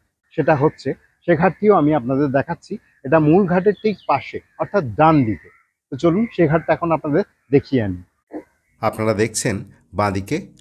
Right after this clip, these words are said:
Speaker 2: আদি গঙ্গার কাজ চলছে, আর বর্তমানে গঙ্গা দর্শন বা স্নানের জন্য এই ঘাটটি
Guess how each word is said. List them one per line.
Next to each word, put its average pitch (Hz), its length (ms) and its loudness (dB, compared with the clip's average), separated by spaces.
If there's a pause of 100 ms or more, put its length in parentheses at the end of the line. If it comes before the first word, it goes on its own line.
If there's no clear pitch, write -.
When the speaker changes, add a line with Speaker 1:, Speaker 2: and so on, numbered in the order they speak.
Speaker 2:
আদি 98 240 -4
গঙ্গার 107 400 -4 (280)
কাজ 101 260 -4
চলছে, 113 420 -6 (460)
আর 95 160 -6
বর্তমানে 107 600 -2 (420)
গঙ্গা 107 400 -2
দর্শন 107 520 -4 (240)
বা 98 140 -4
স্নানের 120 440 -4
জন্য 113 260 -2 (440)
এই 120 140 0
ঘাটটি 98 360 -6